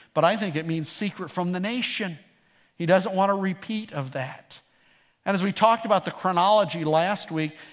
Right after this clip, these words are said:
chapter two may actually occur somewhere in chapter one, because we've got a whole three-day kind of situation. We, we can't work all that out. But certainly this story is important for Israel and for us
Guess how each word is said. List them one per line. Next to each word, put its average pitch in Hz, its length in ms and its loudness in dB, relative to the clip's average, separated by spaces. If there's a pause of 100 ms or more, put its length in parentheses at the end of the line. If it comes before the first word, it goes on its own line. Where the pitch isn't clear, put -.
(160)
chapter 254 340 0
two 247 320 -2
may 180 220 2
actually 202 400 0
occur 175 340 -2
somewhere 202 680 -2
in 226 300 -2
chapter 190 560 -4
one, 147 640 -4 (560)
because 165 360 2
we've 170 120 -2
got 180 160 4
a 165 40 2
whole 185 220 2
three-day 190 840 0
kind 180 300 -2
of 165 100 -4
situation. 170 720 -6
We, 165 180 -4
we 160 160 -8
can't 196 300 -6
work 180 260 0
all 175 220 4
that 175 320 2
out. 143 580 0 (560)
But 196 140 0
certainly 226 600 2
this 233 260 -2
story 220 580 -2
is 180 140 -2
important 196 640 0
for 180 240 -2
Israel 220 580 -2
and 180 240 -4
for 175 320 -6
us - 640 -6